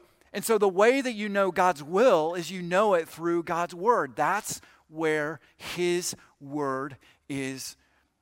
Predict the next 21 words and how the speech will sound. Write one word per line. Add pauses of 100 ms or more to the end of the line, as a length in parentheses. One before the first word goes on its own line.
(260)
you
know,
his
will
is
revealed.
Now, (720)
you
know, (440)
do
I (500)
need
to (580)
listen
for
a, (160)
a
voice (140)
in
my
heart?